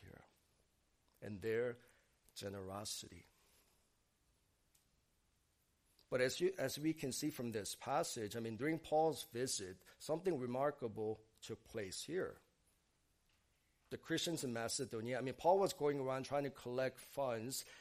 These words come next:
uh, so that he can continue to, um, bless the churches back in Jerusalem 'cause they were less fortunate. The Gentile churches were more wealthy, so Paul was going around. But in the case of the, the church in Philippi, they weren't wealthy.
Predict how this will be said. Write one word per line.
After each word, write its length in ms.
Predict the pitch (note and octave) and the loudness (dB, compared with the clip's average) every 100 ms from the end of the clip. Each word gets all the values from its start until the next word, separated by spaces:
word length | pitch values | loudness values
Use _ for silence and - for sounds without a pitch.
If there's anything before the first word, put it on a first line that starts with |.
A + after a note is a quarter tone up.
| - | -10
uh, 140 | B2+ A#2 | -4 -4
so 140 | C3+ | -2
that 160 | B2 A2+ | -2 -2
he 200 | D3 D#3 | -4 -4
can 200 | D3+ B2+ | -4 -4
continue 500 | C3 B2 C#3+ C3+ C3 | -4 -4 -2 -2 -2
to, 400 | - B2+ B2 A#2+ - - - | -4 -2 -2 -6 -12 -8 -2
um, 320 | B2 A#2+ A#2+ - - | 2 0 -2 -10 -10
bless 520 | C#3 C3+ D3 D#3 A#2+ - | -2 2 8 8 6 0
the 120 | C3 | -4
churches 460 | - D3 - C3+ | -2 -2 -2 -4
back 340 | - B2 B2+ - | 0 2 2 -2
in 180 | C3+ B2 | -2 -2
Jerusalem 600 | A#2 C#3+ - B2 A#2 G#2+ | -2 -2 -2 -2 -4 -4
'cause 220 | B2+ G2 | -8 -6
they 180 | A#2 B2 | -4 -2
were 340 | C3 B2+ A#2+ - - | 0 0 -2 -8 -10
less 380 | A2 C3 C#3+ - | 0 4 4 0
fortunate. 640 | - B2+ B2+ - G#2 F2 _ _ _ _ | -6 -6 -6 -8 -10 -14 _ _ _ _
The 100 | B2 | -6
Gentile 460 | A#2+ C3 C#3+ D#3 C#3 | -2 -2 2 2 2
churches 420 | C#3 C3 B2+ - | 0 -4 -6 -6
were 140 | A#2 | -6
more 320 | A2 G#2+ A2+ A2 - - | -4 -4 -4 -6 -16 -16
wealthy, 460 | G#2 A2+ C#3 C#3+ B2 | -4 4 4 4 0
so 120 | - | -2
Paul 260 | A#2 - D#3+ | 0 2 4
was 160 | D#3 | 4
going 280 | - B2+ A#2 | 0 -2 -2
around. 340 | G#2+ B2 B2+ G#2+ - _ | -2 0 0 -2 -12 _
But 100 | C#3 | -2
in 80 | C#3+ | 0
the 80 | C3+ | -2
case 420 | - F#3 A#3+ - - | 0 2 2 0 4
of 280 | C#3 B2+ - - | 4 4 -2 0
the, 200 | B2+ A#2+ | 2 2
the 140 | B2 | 0
church 280 | - D#3 D3+ | 2 2 2
in 80 | B2 | -2
Philippi, 500 | - D3+ G3+ B2+ G2+ | 0 0 2 2 2
they 120 | A#2 | 0
weren't 240 | E3+ D3 | 0 0
wealthy. 480 | G#2 C3+ - - | 0 -4 -6 -14